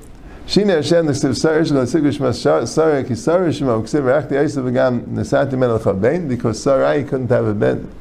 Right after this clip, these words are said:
Sarah, yeah? And Shina Ma'isa said, "V'yai Lakim Es Meseim, V'nin V'yksiv, V'nach Lakim V'arash V'masis Lam V'lo Yasa." They did a Shina Ma'isa. The Shem of Shina Makim, the Ksiv Yai Mishal Ram, Lech Lecham, Artzecham,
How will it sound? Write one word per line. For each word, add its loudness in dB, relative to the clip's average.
Sarah, 2
yeah? 2
And 2
Shina 2
Ma'isa 2
said, 2
"V'yai 2
Lakim -2
Es -2
Meseim, 0
V'nin 0
V'yksiv, 0
V'nach 0
Lakim -2
V'arash 0
V'masis 0
Lam 0
V'lo 0
Yasa." 0
They 0
did 2
a 4
Shina 0
Ma'isa. 0
The 4
Shem 2
of 0
Shina 0
Makim, 0
the 0
Ksiv -2
Yai 2
Mishal 0
Ram, 2
Lech 2
Lecham, -2
Artzecham, -2